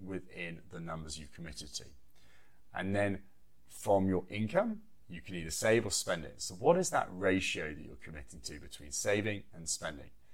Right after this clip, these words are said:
And then how are you able to stick to it? By regularly checking in and making yourself accountable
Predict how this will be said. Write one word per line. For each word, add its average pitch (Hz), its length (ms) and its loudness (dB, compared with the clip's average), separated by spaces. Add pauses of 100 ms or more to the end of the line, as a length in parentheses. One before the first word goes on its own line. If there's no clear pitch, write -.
(180)
And 87 140 -8
then 87 120 -6
how 143 340 2
are 160 40 4
you 143 200 6
able 98 340 6 (220)
to - 100 -6
stick - 440 0
to 78 120 -4
it? - 160 -6 (480)
By 82 440 2 (180)
regularly 104 400 4
checking 95 440 -4
in 90 260 -2 (100)
and 82 180 -10
making 95 400 -6
yourself 85 480 -2
accountable 110 760 -6